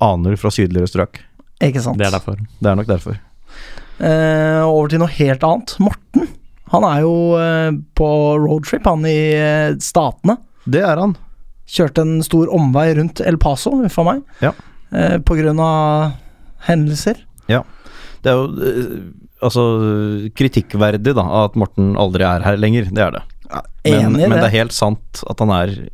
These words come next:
Speaker 1: på roadtrip i U S A.
Speaker 2: Ja.
Speaker 1: Som passasjer, da.
Speaker 2: Eh, ja, ja.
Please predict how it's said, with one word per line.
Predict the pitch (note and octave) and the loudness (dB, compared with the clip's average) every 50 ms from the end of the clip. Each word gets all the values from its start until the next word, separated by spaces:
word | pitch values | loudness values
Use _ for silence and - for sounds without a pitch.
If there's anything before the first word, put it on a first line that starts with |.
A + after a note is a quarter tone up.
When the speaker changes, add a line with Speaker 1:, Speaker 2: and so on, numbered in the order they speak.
| - - _ _ - - | -18 -20 _ _ -10 -4
Speaker 1:
på | - G#2 | 0 0
roadtrip | G2+ F2+ F2 - - - G#2 - - | 2 2 0 -2 -4 -4 -4 -2 0
i | A2 | 0
U | G#2 | 0
S | F#2 | 2
A. | G#2+ G#2 F#2+ - _ _ _ _ - - | 0 -2 -2 -6 _ _ _ _ 0 0
Speaker 2:
Ja. | - A#2 - - - - - - - - - _ _ _ _ _ _ _ _ _ _ _ _ _ - - | 0 0 -2 -6 -12 -20 -20 -20 -20 -20 -20 _ _ _ _ _ _ _ _ _ _ _ _ _ -20 -6
Speaker 1:
Som | - A2+ A2 | -2 0 0
passasjer, | - A#2+ - A2+ G#2+ F2+ F2 F#2+ - | 2 0 0 0 0 0 -2 -2 -4
da. | - - - - - - - - - - - - - | -8 -10 -12 -16 -16 -18 -20 -20 -20 -20 -18 -4 0
Speaker 2:
Eh, | D#3+ D#3+ D3+ | 2 2 4
ja, | D3 C#3 E3 | 4 2 2
ja. | D#3+ B2+ | 0 -2